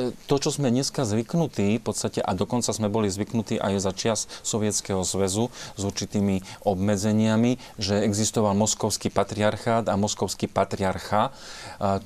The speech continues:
to za carského Ruska, e, takmer, e, dvesto rokov neexistovalo. E, existovala len taká svätá synoda, to bol orgán, ktorý bol skôr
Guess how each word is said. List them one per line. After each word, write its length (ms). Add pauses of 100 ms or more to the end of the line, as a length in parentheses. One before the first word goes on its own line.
to 160
za 400 (240)
carského 560
Ruska, 640
e, 720
takmer, 400
e, 140 (500)
dvesto 400
rokov 400
neexistovalo. 880 (400)
E, 80
existovala 640
len 80
taká 240
svätá 400
synoda, 640 (240)
to 80
bol 240
orgán, 400
ktorý 240
bol 160
skôr 400